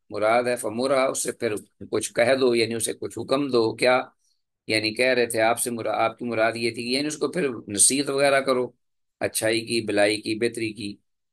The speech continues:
कि वो ठीक हो जाए। फ़ाइन या कुफी या खैरुन, तो अगर उसमें कोई खैर या बर-, ब-, भलाई और बेहतरी हुई, तो फसतकबलु, तो वो अनकरीब, ये जल्दी उसको कबूल कर लेगी, यानी वो आ-, आपकी उस नसीहत को मान लेगी।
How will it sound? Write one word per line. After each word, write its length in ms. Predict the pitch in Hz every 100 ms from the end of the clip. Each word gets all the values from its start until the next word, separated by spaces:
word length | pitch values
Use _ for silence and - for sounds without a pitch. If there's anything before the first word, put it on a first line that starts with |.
| _ _ _ -
कि 80 | 107
वो 120 | 104
ठीक 260 | 92 120
हो 140 | 127 120
जाए। 240 | 110 104 - -
फ़ाइन 200 | 117 131
या 200 | 156 151
कुफी 420 | 147 135 131 131
या 100 | 131
खैरुन, 440 | 120 123 123 127 127
तो 100 | 123
अगर 260 | 120 131
उसमें 320 | 135 120 123 120
कोई 120 | 117
खैर 460 | 123 113 120 120
या 100 | 117
बर-, 220 | 101 107 107 _ 107
ब-, 260 | 107 107 107
भलाई 480 | 104 104 107 120
और 140 | 117 104
बेहतरी 400 | 120 123 120 110
हुई, 400 | 104 131 107 101 _ _ - - _ _ _ -
तो 160 | 123
फसतकबलु, 920 | 120 127 - 160 - 143 139 143 135 127
तो 200 | 135 120
वो 180 | 120 123
अनकरीब, 540 | 117 110 113 117 120
ये 120 | 117
जल्दी 460 | 101 110 110 120 120
उसको 300 | 107 123 120
कबूल 360 | 127 113 120
कर 180 | 117 110
लेगी, 340 | 107 107 117 117
यानी 180 | 110
वो 120 | 104 107
आ-, 160 | 104 104 _
आपकी 280 | 110 110 -
उस 100 | 110
नसीहत 460 | 107 101 120 120 120
को 100 | 131
मान 320 | 120 101 101
लेगी। 420 | 98 95 90 92